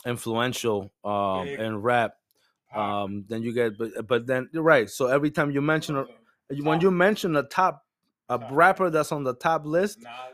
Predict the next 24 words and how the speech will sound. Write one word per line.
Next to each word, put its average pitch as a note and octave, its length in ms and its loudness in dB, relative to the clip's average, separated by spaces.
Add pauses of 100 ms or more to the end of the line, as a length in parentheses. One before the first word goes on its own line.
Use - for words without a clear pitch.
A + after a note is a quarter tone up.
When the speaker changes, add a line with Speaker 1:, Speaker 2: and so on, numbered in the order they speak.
Speaker 1:
they E3 260 4
influence E3 640 -2
somebody, A2+ 500 -2
you G#2+ 120 -6
know? C3+ 200 -6
I D#3+ 100 0
don't G#3+ 160 0
think C#3+ 180 0
Nas C#3 400 -2
really C#3+ 260 -2
influenced D#3 520 -8
that D#3+ 160 -4
much E3 440 -6 (500)
in A#2+ 200 -8
New C#3+ 100 -4
York C#3+ 280 0
hip D#3 180 -2
hop. D#3 220 -2
Na-, A#2+ 300 -4
Nas B2 300 -4
was B2 120 -12
always A#2+ 320 -2
his B2 240 -8
lane, C3 360 -6